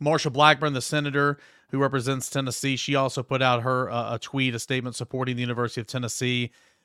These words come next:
Uh, the big news is from Wednesday that you had the Tennessee Attorney General filing a lawsuit against the N C double A. And you knew that was gonna come, right?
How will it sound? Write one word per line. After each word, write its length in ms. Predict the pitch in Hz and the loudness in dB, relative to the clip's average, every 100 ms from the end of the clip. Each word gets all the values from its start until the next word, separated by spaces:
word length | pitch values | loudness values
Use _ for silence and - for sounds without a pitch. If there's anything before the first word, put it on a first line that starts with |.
| _ | _
Uh, 200 | 113 113 | -6 -4
the 120 | 127 | -4
big 260 | 123 165 185 | 2 2 2
news 380 | 160 139 131 127 | 2 2 0 -4
is 400 | 127 123 120 113 | -4 -2 -2 -4
from 240 | - 117 | -6 -4
Wednesday 480 | 120 120 107 117 127 | -4 -6 -4 0 0
that 180 | 131 127 | 0 -4
you 120 | 127 | -4
had 400 | 117 127 127 120 - - _ | 0 2 2 0 -10 -20 _
the 80 | 117 | -10
Tennessee 480 | - 180 190 - 160 | -8 -8 -6 -4 -4
Attorney 400 | - 165 160 147 | -4 -4 -2 -4
General 560 | 135 147 131 98 - _ _ _ _ | 0 0 0 -6 -10 _ _ _ _
filing 480 | - 147 156 156 151 - | 2 4 4 2 -2 -4
a 100 | 131 | -4
lawsuit 560 | 131 135 135 - 135 | 0 2 0 0 -2
against 360 | 123 127 120 - | -2 -4 -6 -6
the 80 | 127 | -6
N 100 | 117 | -6
C 80 | - | -6
double 260 | 120 113 110 | -6 -4 -2
A. 40 | |
And 100 | 120 | -2
you 80 | 160 | -2
knew 120 | 196 | 4
that 180 | 156 131 | 4 4
was 120 | 117 | 0
gonna 160 | 117 107 | -8 -6
come, 280 | 127 107 | -4 -4
right? 280 | 104 117 139 | 0 2 2